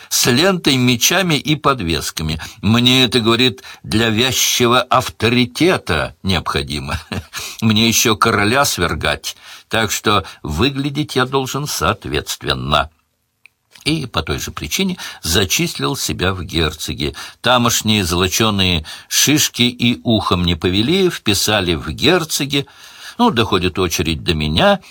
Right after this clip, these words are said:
и начинаю я рассуждать в точности, как мой шек. Ну, что мне делать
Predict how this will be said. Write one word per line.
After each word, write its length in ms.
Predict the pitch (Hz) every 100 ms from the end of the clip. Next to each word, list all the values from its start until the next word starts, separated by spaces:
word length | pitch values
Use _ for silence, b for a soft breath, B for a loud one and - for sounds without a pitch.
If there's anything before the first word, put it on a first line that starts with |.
| B
и 100 | 123
начинаю 680 | 113 110 - 104 190 202 175
я 200 | 151 170
рассуждать 960 | 156 156 - 131 113 90 76 170 185
в 140 | - -
точности, 800 | - 127 156 - 175 170 - 190
как 300 | - 160 -
мой 240 | 110 127
шек. 500 | - - 64 - - _ _ _ _ -
Ну, 140 | 139
что 400 | - - - 110
мне 240 | 85 76
делать 460 | 67 104 180 185 180